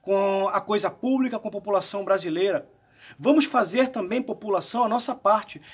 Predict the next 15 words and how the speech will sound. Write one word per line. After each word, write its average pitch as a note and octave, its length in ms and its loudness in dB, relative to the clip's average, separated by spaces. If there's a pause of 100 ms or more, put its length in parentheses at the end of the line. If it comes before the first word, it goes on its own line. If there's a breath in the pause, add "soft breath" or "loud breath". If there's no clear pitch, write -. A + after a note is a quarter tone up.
(100)
Vamos C4 480 4
cobrar, G3 720 0 (320)
vamos C4+ 220 0
cobrar C4 500 4
dos A#3+ 140 0
nossos G#3+ 260 -4
representantes G3+ 560 -8
políticos F#3 640 -10 (220 loud breath)
uma G#3 160 -2
postura A3 500 -6
mais A#3 220 -4
ativa. A3 520 -8 (220)
E - 80 -8
que C#4 140 0
tal A#3+ 480 4